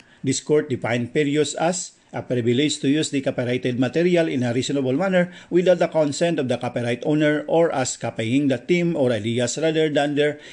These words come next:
expression. Fair use is an exception to the copyright owner's monopoly of the use of the work to avoid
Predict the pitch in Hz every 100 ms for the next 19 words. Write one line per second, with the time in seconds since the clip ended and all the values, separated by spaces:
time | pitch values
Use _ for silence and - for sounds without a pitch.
0 | - 120 - 139 135 - 117 104 - -
1 | - - 143 135 131 151 151 139 143 135
2 | 139 208 208 202 143 110 - 123 127 117
3 | 135 127 135 - 147 151 147 147 147 156
4 | 190 190 135 - - - 123 113 110 107
5 | 143 143 131 107 104 131 135 117 117 127
6 | 123